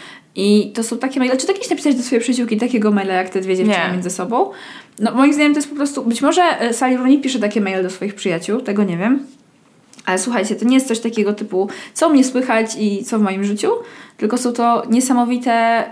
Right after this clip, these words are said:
Speaker 1: po prostu intelektualne, a czasami można
Speaker 2: Eseje wręcz.
Speaker 1: przeintelektu-, tak, przeintelektualizowane eseje, gdzie dziewczyny, słuchajcie, sięgają od lewa do prawa, od historii po literaturę, po sztukę.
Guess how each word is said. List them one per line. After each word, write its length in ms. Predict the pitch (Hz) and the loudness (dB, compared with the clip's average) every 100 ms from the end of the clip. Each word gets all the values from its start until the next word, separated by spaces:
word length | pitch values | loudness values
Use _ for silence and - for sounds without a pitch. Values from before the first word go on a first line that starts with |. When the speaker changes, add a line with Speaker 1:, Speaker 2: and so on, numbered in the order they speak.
| - | -6
Speaker 1:
po 60 | 208 | -2
prostu 520 | 214 214 220 202 - - | -2 -2 -2 -4 -6 0
intelektualne, 920 | 226 233 226 226 220 214 208 208 202 | 2 2 0 0 0 2 4 2 0
a 60 | 208 | -2
czasami 260 | 220 208 | -6 -4
można 240 | 208 226 214 | 0 2 2
Speaker 2:
Eseje 240 | 277 196 160 | 2 2 0
wręcz. 80 | 165 | 0
Speaker 1:
przeintelektu-, 600 | 277 214 233 - - - - - | 2 4 4 2 -4 -10 -20 -4
tak, 160 | 185 - | -4 -4
przeintelektualizowane 1040 | - 214 220 214 214 214 202 214 196 208 | -2 0 2 0 -2 -2 0 0 2 0
eseje, 440 | 175 220 214 262 349 - - - - | 0 -2 0 2 0 -4 -18 -16 -10
gdzie 160 | 208 220 | -8 -2
dziewczyny, 380 | 247 247 233 233 | -2 0 -2 -2
słuchajcie, 380 | 240 226 220 | -2 -2 -2
sięgają 460 | 214 226 220 220 220 | -2 0 2 2 2
od 100 | 214 | 2
lewa 280 | 226 220 226 | 2 2 2
do 120 | 220 | 0
prawa, 440 | 220 226 214 208 208 | 0 0 2 2 0
od 120 | 208 | -4
historii 460 | 247 247 233 226 | -6 -2 0 0
po 120 | 220 220 | 2 2
literaturę, 460 | 220 220 226 220 | 2 0 0 0
po 120 | 214 | 0
sztukę. 680 | 214 - 240 233 202 196 | -4 -2 -4 0 2 2